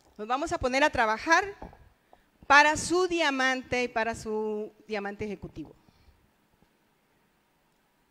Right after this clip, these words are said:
Y esto empezamos a hacerlo. Y ahí está, ella es mi frontal.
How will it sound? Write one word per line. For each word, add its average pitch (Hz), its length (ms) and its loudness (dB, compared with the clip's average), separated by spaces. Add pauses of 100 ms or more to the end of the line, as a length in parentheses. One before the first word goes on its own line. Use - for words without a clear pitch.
(420)
Y 254 200 0
esto 311 440 0
empezamos 226 600 -10
a - 20 -18
hacerlo. 160 380 -18 (2250)
Y 226 100 2
ahí 233 160 6
está, 311 260 -6 (920)
ella 247 320 -2
es 247 480 -2
mi 247 240 -4
frontal. 170 520 -10